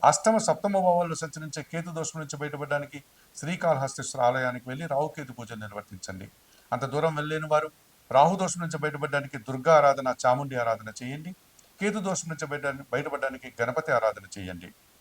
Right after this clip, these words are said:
ఇక ద్వితీయంలో ఉన్నటువంటి శని దోషం నుంచి బయటపడడానికి ఈశ్వరునికి శనివారం రోజు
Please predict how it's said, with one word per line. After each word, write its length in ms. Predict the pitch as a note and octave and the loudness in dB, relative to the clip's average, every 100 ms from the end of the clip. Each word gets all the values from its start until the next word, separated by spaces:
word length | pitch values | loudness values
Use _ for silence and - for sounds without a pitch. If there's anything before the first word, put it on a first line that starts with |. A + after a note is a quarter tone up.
| _ _ _ _ _ - | _ _ _ _ _ -10
ఇక 160 | F#3+ G#3 | 0 2
ద్వితీయంలో 560 | D3+ D#3+ G#3+ A3+ A3 | 2 0 2 4 6
ఉన్నటువంటి 380 | G#3+ G#3 G3+ G3 | 6 2 -2 -4
శని 220 | - F3 | -2 0
దోషం 280 | G3 F#3+ G3 | 0 0 -2
నుంచి 180 | F#3+ - | -6 -2
బయటపడడానికి 680 | F3+ F3 F3+ F3 F#3 F3 F3+ | 0 2 4 4 0 -8 -6
ఈశ్వరునికి 440 | G3+ G3+ F#3+ D#3+ | -4 -2 -2 -4
శనివారం 480 | D3 D#3+ D#3+ D#3+ D#3 | -6 0 2 2 0
రోజు 320 | D3+ D3 D3 | -6 -8 -10